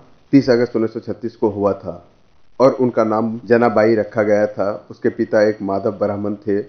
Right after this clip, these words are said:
जबकि उसकी माँ एक वैश्य थी। जमुना आंध्र प्रदेश के गुंटूर जिले के दुग्गिराला में पली बड़ी। उसके पिता हल्दी और तंबाकू के व्यवसाय में शामिल थे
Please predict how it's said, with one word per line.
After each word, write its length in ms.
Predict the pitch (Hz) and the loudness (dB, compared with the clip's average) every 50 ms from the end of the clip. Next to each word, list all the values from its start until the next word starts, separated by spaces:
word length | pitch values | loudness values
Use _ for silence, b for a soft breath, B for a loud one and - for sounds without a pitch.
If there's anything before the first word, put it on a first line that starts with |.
| b b b b b b _ _ | b b b b b b _ _
जबकि 240 | 110 113 - - 135 | -2 -2 2 4 4
उसकी 260 | 120 117 117 - 120 | 4 4 2 -2 -4
माँ 200 | 107 107 107 104 - | -2 -2 -2 -2 0
एक 220 | 107 113 110 110 | -2 -2 -2 -2
वैश्य 320 | 101 101 101 101 - 110 101 | -2 -2 -2 -2 -2 -4 -4
थी। 300 | - - - 87 82 82 - | -4 -6 -12 -12 -12 -6 0
जमुना 340 | - 127 131 143 139 131 123 | 2 4 6 6 6 4 4
आंध्र 180 | 123 123 120 120 | 2 0 0 -2
प्रदेश 400 | - 123 113 117 120 120 120 - - | -4 -4 -2 -2 -2 -2 -4 -4 -6
के 80 | 120 | -2
गुंटूर 400 | 110 117 117 107 - 123 120 117 | 0 0 0 0 0 -2 -2 0
जिले 240 | 110 110 107 110 113 | 0 0 0 0 -2
के 260 | 113 - 117 110 110 120 | 0 0 0 0 0 -2
दुग्गिराला 680 | 143 101 135 127 117 117 135 131 120 113 110 113 113 113 | 0 2 2 2 2 2 2 4 4 4 4 4 2 2
में 200 | 117 117 113 - | 0 0 -2 0
पली 180 | 113 107 110 113 | 0 0 0 2
बड़ी। 320 | 107 107 107 107 104 110 - - - _ _ _ - | 2 0 0 0 -2 -6 -8 -14 -20 _ _ _ -8
उसके 200 | 117 - - 135 | -8 -4 -2 -2
पिता 300 | 113 - 120 - - 110 | 0 0 -2 0 0 0
हल्दी 320 | 110 104 104 104 104 117 110 | 0 0 -2 0 2 2 2
और 180 | - 101 110 110 | 2 2 -2 -2
तंबाकू 460 | - 107 101 101 104 104 104 - 113 | -2 -2 -2 0 0 0 0 -2 -4
के 140 | - - 104 | -4 -4 -2
व्यवसाय 460 | 101 104 101 104 104 101 - 110 110 | -2 -2 -2 -2 -4 -2 -2 -2 -2
में 100 | 107 104 | -4 -4
शामिल 320 | - - 98 98 104 107 104 | -4 -4 -4 -4 -4 -4 -6
थे 260 | - - 107 98 98 | -4 -4 -2 -2 -2